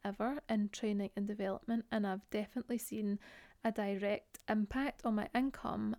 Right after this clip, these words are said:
and my ability to juggle my work-life balance. So first of all, I want to talk about the free resources that are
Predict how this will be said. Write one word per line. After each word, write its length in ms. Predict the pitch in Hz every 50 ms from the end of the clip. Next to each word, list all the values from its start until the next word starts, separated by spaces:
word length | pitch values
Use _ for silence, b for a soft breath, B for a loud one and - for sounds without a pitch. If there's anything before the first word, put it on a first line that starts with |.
| - - -
and 320 | 220 220 220 226 226 220
my 100 | - 208
ability 680 | 202 196 202 - 202 208 214 208 - - 226 208 208 - -
to 120 | - - 208
juggle 540 | - - 208 202 202 - 240 233 226 - -
my 160 | 220 214 208
work-life 560 | 208 208 208 - - - - 208 196 202 - -
balance. 640 | - 190 185 190 208 214 - 233 - - - - - - - _ _ _ _ b b b b b
So 260 | - - 269 254 247 -
first 360 | - - 294 294 294 - -
of 140 | 349 302 240
all, 320 | 214 214 214 214 214 -
I 60 | - 220
want 260 | 214 220 240 277 285
to 60 | - - -
talk 360 | 226 208 202 - - - - -
about 640 | 233 208 - - 214 214 202 202 202 202 202 - -
the 140 | 240 208 226
free 640 | - - - - - - - 220 214 214 226 233 -
resources 580 | 233 233 220 - - 220 226 - - 269 254 -
that 100 | - -
are 100 | 240